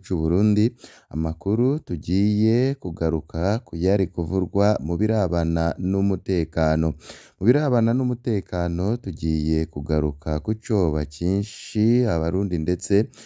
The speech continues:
n'ubutegetsi bwa C N D D-F D D bwoba bufise inyuma y'igitero cabereye mu Gatumba, kigahitana ubuzima bw'Abarundi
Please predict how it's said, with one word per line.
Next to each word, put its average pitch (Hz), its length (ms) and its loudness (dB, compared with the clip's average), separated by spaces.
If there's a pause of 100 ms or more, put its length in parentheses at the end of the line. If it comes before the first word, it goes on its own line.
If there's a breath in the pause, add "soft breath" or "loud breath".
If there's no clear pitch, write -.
(200 loud breath)
n'ubutegetsi 95 760 -4 (140)
bwa 101 160 2
C 113 160 -4
N 104 80 -2
D 82 160 2
D-F 90 640 0
D - 80 -8 (160)
D 87 320 0
bwoba 101 320 0
bufise 85 720 -4
inyuma 78 560 0 (400 loud breath)
y'igitero 95 1040 0
cabereye 76 960 0
mu 69 160 -4
Gatumba, 76 1040 -2
kigahitana 73 960 -2 (440 loud breath)
ubuzima 95 720 0
bw'Abarundi 110 880 0